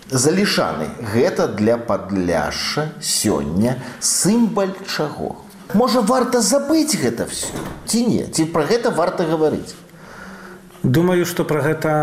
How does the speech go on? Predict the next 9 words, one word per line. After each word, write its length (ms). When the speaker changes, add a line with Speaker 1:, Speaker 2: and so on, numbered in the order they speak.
Speaker 2:
напэўна 1120
варта 800
гаварыць, 800
пра 160
гэта 560
нельга 880
забываць, 720
таму 240
што, 720